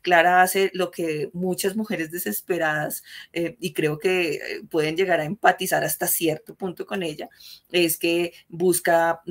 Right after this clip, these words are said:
cómo hacerse la cirugía, se pinta el cabello, cambia de ropa, o sea, hace todo lo que puede para reconquistar a su esposo,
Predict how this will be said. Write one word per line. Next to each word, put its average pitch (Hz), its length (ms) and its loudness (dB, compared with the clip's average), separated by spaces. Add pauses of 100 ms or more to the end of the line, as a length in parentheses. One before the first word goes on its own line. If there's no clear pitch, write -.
(120)
cómo 170 180 -2
hacerse 156 300 -6
la 160 80 -6
cirugía, 160 580 -6
se 156 140 -6
pinta 156 300 -10
el 147 60 -10
cabello, 156 640 -4
cambia 165 380 2
de 156 80 0
ropa, 165 400 -2
o 165 60 -4
sea, 160 200 0
hace 240 200 -2
todo 254 280 4
lo 247 140 2
que 202 120 -14
puede 220 440 2
para 208 240 -2
reconquistar 160 680 -8
a - 40 -20
su 170 60 -14
esposo, 185 400 -4